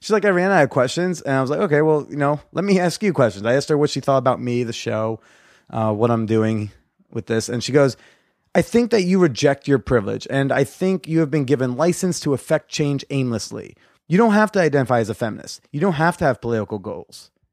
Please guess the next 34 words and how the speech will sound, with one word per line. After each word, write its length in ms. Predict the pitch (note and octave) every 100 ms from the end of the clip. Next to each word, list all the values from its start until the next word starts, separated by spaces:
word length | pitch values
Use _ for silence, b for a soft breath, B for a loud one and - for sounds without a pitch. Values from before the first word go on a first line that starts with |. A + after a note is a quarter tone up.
| _
And 140 | D3
I'm 160 | F#3 C4
sitting 220 | - F#3+
there 120 | F3+
being 140 | E3+ F#3+
like, 180 | F#3+ F3+
"Yeah, 280 | D4 D#4+
so 260 | G#3 C4 B3
what? 500 | D4 D#4+ A3+ - - _ _ _ _ _
Why 140 | F3
do 140 | A#3 B3
I 80 |
have 280 | B3 A3 A3
to 100 | F#3
have 320 | G3+ A3 A3 A3
political 420 | A3 A3 G#3+ G3+
goals 400 | D#3+ G#3+ G3+ F3
to 80 | F3+
be, 180 | F#3 -
to 260 | - F#3
affect 340 | F3+ F#3 E3+ -
change?" 480 | G3 E3+ A2 - _ _ _ _ _ _ _ _ _ _
Or 100 | E3+
maybe 240 | G3+ A#3
I 120 | A3+ G3
have 320 | E3 G#3 G#3
political 380 | A3+ F#3 D#3+ D3
goals. 300 | C#3+ A2 -
Maybe 260 | D3 F3+ A3+
they're 100 | G#3+
just 200 | F3+ G3
not 240 | D3+ G#2
your 320 | A2 A#2+ F3
goals. 500 | A#2+ F2+ - - -